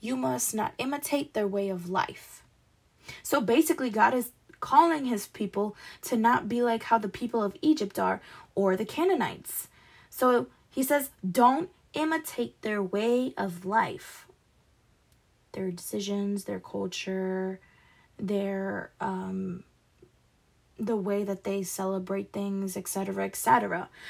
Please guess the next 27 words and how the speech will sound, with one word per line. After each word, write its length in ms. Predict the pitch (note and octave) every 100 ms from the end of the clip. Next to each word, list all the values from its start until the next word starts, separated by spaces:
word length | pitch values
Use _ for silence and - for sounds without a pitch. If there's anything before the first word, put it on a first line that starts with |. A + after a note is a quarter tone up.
| -
So 420 | - D#4 C#4+ C4+ - -
God 280 | F#3 - E4
has 200 | E4+ E4
moved 320 | A3+ C4 A3+ F#3+
them 280 | G3 G3+ - -
from 400 | - A3+ G3 F3+
one 440 | F#3 A#3+ D4 E4 E4+ _ _ _
place 720 | - A#3 A#3+ B3 - - - _ _ _ _
to 220 | - F#3+
another 320 | F3+ A3+ F4+ -
place. 600 | - E3+ - - - - _ _ - - -
He 240 | - C#4
didn't 440 | F#3+ B3+ E4 C4
want 260 | A3+ A#3+ -
them 240 | A#3+ A#3+ - _ _ _ -
to 300 | - A#3+ -
absorb 640 | G3+ F#3 E3 G#3 A3+ A#3 - -
all 200 | G3+ G#3
the 140 | G3+
cultural 520 | - G3+ G#3 - G3+ F#3
things 380 | G3+ F#3+ F3+ G3
that 240 | F#3+ F#3 - - - -
weren't 440 | G3+ A#3+ - -
pleasing 800 | - - C#4 C#4 G3 G3+ G3+ G3+ - - - -
or 200 | G#3+ -
honoring 460 | A3+ A#3+ A#3 A3+ G#3
God 540 | F#3+ G#3+ G3+ G3+ G3+